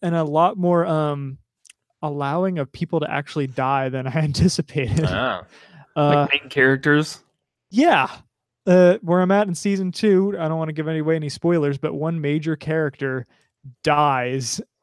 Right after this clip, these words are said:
Speaker 1: and it's really emotional. Uh, and I was just, I was kind of impressed,
Speaker 2: I
Speaker 1: actually.
Speaker 2: mean, if you're into that, then you really should watch The Walking Dead.
Speaker 3: <laughs>
Speaker 1: I just,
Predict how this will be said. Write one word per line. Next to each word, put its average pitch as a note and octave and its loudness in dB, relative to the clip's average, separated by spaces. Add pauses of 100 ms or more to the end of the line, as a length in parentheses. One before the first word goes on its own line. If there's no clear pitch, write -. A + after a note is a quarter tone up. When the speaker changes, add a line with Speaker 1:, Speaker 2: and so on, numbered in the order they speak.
(140)
Speaker 1:
and E3+ 2
it's E3+ 0
really F3 4
emotional. D3+ -4 (260)
Uh, D3 -4 (240)
and D#3+ -6
I D3+ -4
was E3+ -2
just, D#3+ -10 (140)
I C#3 -6
was D3 -10
kind F#3+ -2
of F#3+ -8
impressed, E3+ -2 (260)
Speaker 2:
I D#3+ 0
Speaker 1:
actually. C3+ 0
Speaker 2:
mean, C#3 4
if C3 0
you're C#3 2
into C#3 2
that, A#2+ 2
then G#2 -4
you G2+ -6
really G#2+ -2
should G#2 -2
watch F2 -6
The F#2+ -10
Walking E2+ -8
Dead. D#2+ -12 (260)
Speaker 3:
<laughs> C#3+ 2 (960)
Speaker 1:
I G#3 -4
just, - -6